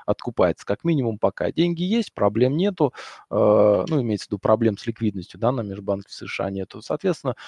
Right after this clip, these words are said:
почему бы и нет? Поэтому S and P пятисотый, э,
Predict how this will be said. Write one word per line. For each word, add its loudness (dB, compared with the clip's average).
почему 2
бы 2
и 2
нет? -6
Поэтому 4
S 0
and -2
P -2
пятисотый, -2
э, -4